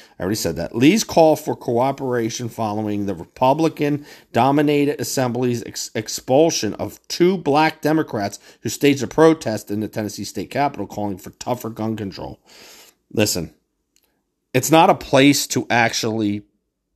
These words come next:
these people, and I saw it, they're going to use the color of their skin to their advantage the best they fucking can.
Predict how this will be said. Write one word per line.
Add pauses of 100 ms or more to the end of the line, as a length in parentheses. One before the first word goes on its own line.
(440)
these
people,
and
I
saw
it, (1080)
they're
going
to
use
the
color
of
their
skin
to
their
advantage
the
best
they
fucking
can.